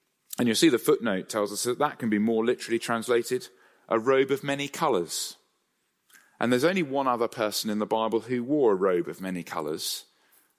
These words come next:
You might remember it is Joseph. And Joseph too was mistreated by his half-brothers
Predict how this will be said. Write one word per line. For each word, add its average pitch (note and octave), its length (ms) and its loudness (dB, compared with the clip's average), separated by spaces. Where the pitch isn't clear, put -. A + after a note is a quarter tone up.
You G#2+ 120 -6
might A2 200 -2
remember F#2+ 340 0
it F#2 60 -2
is G2 160 -2
Joseph. - 720 -4
And F#2+ 180 -2
Joseph C3 440 2
too A2+ 220 0
was G#2 140 0
mistreated A#2 580 -4
by F#2 180 0
his - 120 -6
half-brothers E2+ 800 -6